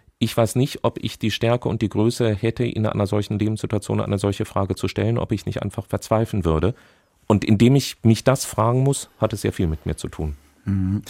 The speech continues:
Speaker 2: Eine Station Ihres, äh, Studiums war Jerusalem. Gerade in der Zeit der ersten Intifada. Was macht man da als junger Student für Erfahrungen? Kann man da überhaupt lernen?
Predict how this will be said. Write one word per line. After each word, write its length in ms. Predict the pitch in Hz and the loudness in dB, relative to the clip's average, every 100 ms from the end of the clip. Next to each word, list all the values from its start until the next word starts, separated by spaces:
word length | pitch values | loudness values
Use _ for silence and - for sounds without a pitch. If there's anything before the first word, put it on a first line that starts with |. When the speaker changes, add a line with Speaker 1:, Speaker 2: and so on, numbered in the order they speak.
| - - - | -12 -14 -2
Speaker 2:
Eine 220 | - 147 | 4 6
Station 580 | 147 143 - 135 143 160 | 6 4 6 8 10 10
Ihres, 520 | 143 143 135 127 - | 8 6 6 6 6
äh, 100 | 135 | 4
Studiums 500 | 120 131 139 147 139 | 4 6 6 6 4
war 120 | 127 120 | 4 4
Jerusalem. 960 | 117 107 120 139 139 147 185 214 175 123 - - | 4 4 4 6 6 6 8 8 8 4 -6 -8
Gerade 640 | - 120 127 127 127 127 | 0 4 4 4 4 4
in 160 | 143 131 | 4 2
der 120 | 123 | 2
Zeit 300 | - 123 127 | 4 2 4
der 100 | 117 | 2
ersten 300 | 120 123 123 | 2 2 0
Intifada. 800 | 127 113 120 - 107 113 135 135 | 0 0 0 2 0 2 2 2
Was 160 | 123 - | 2 2
macht 200 | 131 - | 2 2
man 120 | 135 | 4
da 140 | 120 | 2
als 180 | 123 117 | 2 0
junger 220 | 131 127 | 2 2
Student 500 | 123 123 113 127 139 | 2 0 2 2 2
für 200 | - 151 | 0 -4
Erfahrungen? 760 | 131 - 120 131 165 123 110 104 | -2 0 2 4 4 4 2 2
Kann 180 | - | 2
man 140 | 120 123 | 4 6
da 100 | 117 | 4
überhaupt 380 | 110 104 107 - | 2 0 0 0
lernen? 520 | 101 113 147 196 | 2 4 6 6